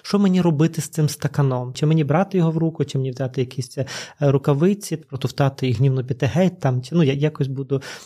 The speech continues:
е, буду, я буду обдумувати, що це сталося. Або дочекатися, поки стакан остине.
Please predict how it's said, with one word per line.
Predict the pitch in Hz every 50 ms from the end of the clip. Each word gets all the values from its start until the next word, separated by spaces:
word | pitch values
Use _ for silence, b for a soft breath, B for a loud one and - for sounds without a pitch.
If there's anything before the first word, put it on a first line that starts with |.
| B B -
е, | 143
буду, | 135 143 151 156 156
я | 151 147 156 165
буду | 165 175 156 170
обдумувати, | 180 151 131 131 131 147 170 180 180 156 156 151 - 143 131
що | - - 156 151
це | 151 - - 151
сталося. | - - 135 123 123 127 123 -
Або | 160 175 233
дочекатися, | 202 196 - - - 180 165 - -
поки | - 156 147 - 143
стакан | - - 139 - 147 143 139 143
остине. | 156 143 - - - 226 247 233 202 170